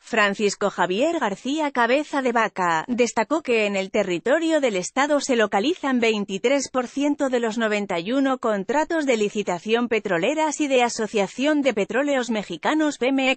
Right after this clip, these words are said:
Aldo Flores Quiroga, subsecretario de Energía para Hidrocarburos.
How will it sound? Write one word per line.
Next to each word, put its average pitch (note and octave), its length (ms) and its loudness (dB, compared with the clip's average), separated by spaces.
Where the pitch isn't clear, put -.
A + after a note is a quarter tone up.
Aldo D#4 320 0
Flores D4+ 540 0
Quiroga, C#4+ 600 0
subsecretario A3+ 1000 0
de A3+ 160 -2
Energía B3+ 560 -2
para C4+ 260 2
Hidrocarburos. G#3+ 1120 0